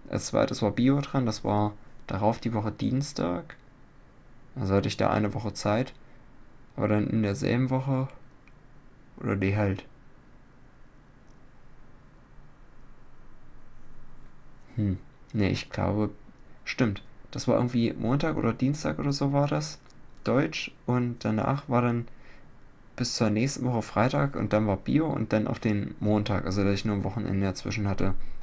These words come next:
war dann Bili, also Geografie auf Englisch. Und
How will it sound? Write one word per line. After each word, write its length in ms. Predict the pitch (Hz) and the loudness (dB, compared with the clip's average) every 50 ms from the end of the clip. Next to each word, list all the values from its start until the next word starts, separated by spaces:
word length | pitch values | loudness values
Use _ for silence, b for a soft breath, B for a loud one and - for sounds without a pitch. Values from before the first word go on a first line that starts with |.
| B - | B 0
war 140 | - 95 92 | 2 2 4
dann 140 | 92 92 | 2 2
Bili, 360 | 95 - 107 104 98 98 95 90 | 2 2 2 4 4 4 2 0
also 180 | - - - | 0 -2 -2
Geografie 500 | - 101 98 90 - - 98 95 - 104 | 0 0 0 0 0 -2 -4 -2 -2 -4
auf 60 | 98 | -4
Englisch. 420 | - - - 95 92 - - - B B B B B B B B B B B B B B B - | -2 -2 -2 0 0 -2 -4 -6 B B B B B B B B B B B B B B B -10
Und 760 | - - 104 104 104 104 104 104 101 101 101 - - - | -2 0 2 2 4 4 2 2 0 0 -2 -4 -8 -12